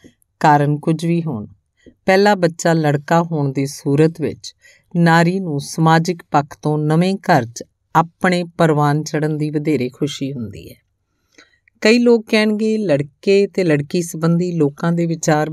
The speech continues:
ਬਦਲ ਰਹੇ ਹਨ, ਪਰ ਅਸਲੀਅਤ ਇਹ ਹੈ ਕਿ ਲੋਕ ਇਸ ਬਾਰੇ ਸਗੋਂ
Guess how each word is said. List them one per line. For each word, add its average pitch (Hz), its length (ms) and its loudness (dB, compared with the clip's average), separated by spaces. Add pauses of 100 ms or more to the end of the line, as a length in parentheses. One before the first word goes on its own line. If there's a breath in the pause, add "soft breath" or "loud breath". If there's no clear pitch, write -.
(100)
ਬਦਲ 147 320 2
ਰਹੇ 127 240 -8
ਹਨ, 117 220 -14 (760 soft breath)
ਪਰ 170 160 4
ਅਸਲੀਅਤ 156 520 0
ਇਹ 165 200 -2
ਹੈ 104 120 -10 (180)
ਕਿ 175 100 0
ਲੋਕ 175 380 2
ਇਸ 170 220 -2
ਬਾਰੇ 147 260 4
ਸਗੋਂ 180 500 -2